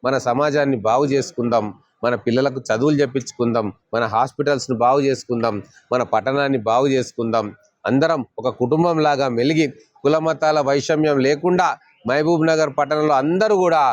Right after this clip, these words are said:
అన్నదమ్ముల్లాగా కలిసిమెలిసి ప్రవర్తించే ఒక వాతావరణాన్ని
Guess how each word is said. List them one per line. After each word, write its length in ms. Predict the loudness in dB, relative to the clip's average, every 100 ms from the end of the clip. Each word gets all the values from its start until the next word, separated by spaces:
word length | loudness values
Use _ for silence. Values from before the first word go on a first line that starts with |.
| -2 _ _ -2
అన్నదమ్ముల్లాగా 720 | 0 0 0 0 0 0 0 -2
కలిసిమెలిసి 600 | -4 -2 -2 -2 -2 -2 -2 -8 -20 -20 -2
ప్రవర్తించే 500 | 0 0 0 -4 -2 0
ఒక 100 | 0 0
వాతావరణాన్ని 880 | 0 0 0 2 0 -2 -2 0 0